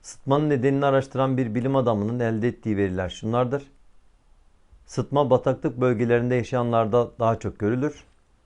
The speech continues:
Açık havada korumasız yatanlarda sıtma hastalığı görülür.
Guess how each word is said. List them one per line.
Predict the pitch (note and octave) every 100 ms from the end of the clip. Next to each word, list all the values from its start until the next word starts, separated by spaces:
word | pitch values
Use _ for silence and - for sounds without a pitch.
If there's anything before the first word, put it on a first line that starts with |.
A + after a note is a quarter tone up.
| _ _ _ _
Açık | - A2 C#3
havada | C3+ C3 A#2 B2+
korumasız | - A#2 B2 B2 C3 A#2
yatanlarda | A#2+ B2 A#2+ A#2 A2+ A2+ G2+
sıtma | - A2+ B2 A#2+
hastalığı | A#2 A2+ F#2+ F#2
görülür. | A2 A#2+ C3 D3